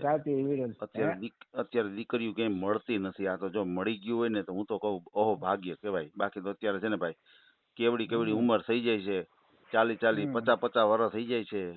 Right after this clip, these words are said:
Speaker 2: પિસ્તાલીસ વર્ષ થઈ
Speaker 1: હા.
Speaker 2: જાય, અડતાલીસ વર્ષ થઈ જાય, પછી એમ કે કોઈ બીજા સમાજની વિશે તો હાલ છે.
Speaker 1: હમ,
Speaker 2: હે?
Speaker 1: હમ.
Speaker 2: પછી ઓલો કે છે
Speaker 1: હમ.
Speaker 2: ને કે ઓ ફૂલડાનો
Speaker 1: આમાં,
Speaker 2: હાર હોય
Speaker 1: આમાં,
Speaker 2: ને,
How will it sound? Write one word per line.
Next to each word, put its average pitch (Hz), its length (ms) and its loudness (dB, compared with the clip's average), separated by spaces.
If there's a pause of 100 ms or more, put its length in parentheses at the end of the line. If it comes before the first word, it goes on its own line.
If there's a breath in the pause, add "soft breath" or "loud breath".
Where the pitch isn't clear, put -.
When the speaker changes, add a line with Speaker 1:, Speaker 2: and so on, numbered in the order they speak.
(140)
Speaker 2:
પિસ્તાલીસ 117 440 2
વર્ષ 110 240 2
થઈ 113 60 -2
Speaker 1:
હા. - 80 -2
Speaker 2:
જાય, 101 160 4
અડતાલીસ 117 440 2
વર્ષ 110 200 2
થઈ 120 80 -6
જાય, 113 200 -2
પછી 151 300 4
એમ 135 140 8
કે 131 180 2
કોઈ 131 180 2
બીજા 123 280 6
સમાજની 117 380 2
વિશે 110 200 -2
તો 78 80 -6
હાલ 101 260 2
છે. 80 180 -10 (880)
Speaker 1:
હમ, 147 200 -2
Speaker 2:
હે? 117 80 0
Speaker 1:
હમ. 120 360 -6 (320)
Speaker 2:
પછી 120 180 0
ઓલો 127 180 6
કે 151 180 4
છે 185 100 4
Speaker 1:
હમ. 190 40 4
Speaker 2:
ને 151 120 6 (640)
કે 117 80 2
ઓ 110 280 4 (640)
ફૂલડાનો 143 440 8
Speaker 1:
આમાં, 110 140 10
Speaker 2:
હાર 143 160 8
હોય 165 180 10
Speaker 1:
આમાં, 147 200 6
Speaker 2:
ને, - 80 -10